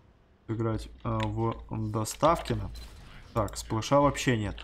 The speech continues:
Сплэша просто нет у этого устройства.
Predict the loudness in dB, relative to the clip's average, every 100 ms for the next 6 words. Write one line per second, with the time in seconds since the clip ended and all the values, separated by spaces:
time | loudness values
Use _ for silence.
0 | -10 -10 -10 -16 _ _ -20 -6 -4 0
1 | 4 4 2 0 4 6 4 2 0 0
2 | -2 -2 -4 -4 -4 -4 -4 -2 -2 -2
3 | -2